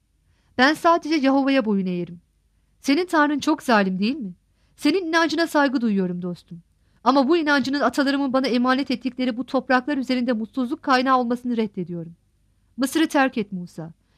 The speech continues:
Yahudilerinle birlikte burayı derhal terk et. Kendi gerçeğinizi başka yerde yaşamak için gidin. Artık bu göçü isteyen sen değilsin, benim."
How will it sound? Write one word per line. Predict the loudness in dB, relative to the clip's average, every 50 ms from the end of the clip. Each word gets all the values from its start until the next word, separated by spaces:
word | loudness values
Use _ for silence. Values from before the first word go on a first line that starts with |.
| _ _ 0
Yahudilerinle | 4 4 6 6 6 6 4 2 2 0 2 2
birlikte | 2 0 0 0 0 0 0
burayı | 2 2 2 6 6
derhal | 6 6 6 6 2 0 0
terk | 2 0 -2 -2 -2 -2 -6
et. | -8 -8 _ _ _ _ _ _ _ _ _ _ _ -2
Kendi | 0 0 2 2 2 2
gerçeğinizi | 2 2 2 2 2 0 0 0 0 0 2
başka | 2 2 2 2 0 2
yerde | 2 2 2 2
yaşamak | 0 0 0 0 -2 -4 -4 -6
için | -8 -10 -8 -8
gidin. | -6 -8 -10 -10 -12 -16 _ _ _ _ _ _ _ 4
Artık | 6 6 6 4 -2 -2 -2
bu | 0 2
göçü | 2 2 2 0 -2
isteyen | -2 -2 -2 0 0 0
sen | 0 0 0 0 2 2
değilsin, | 2 0 0 0 -2 -4 0 2
benim." | 0 0 0 -2 -8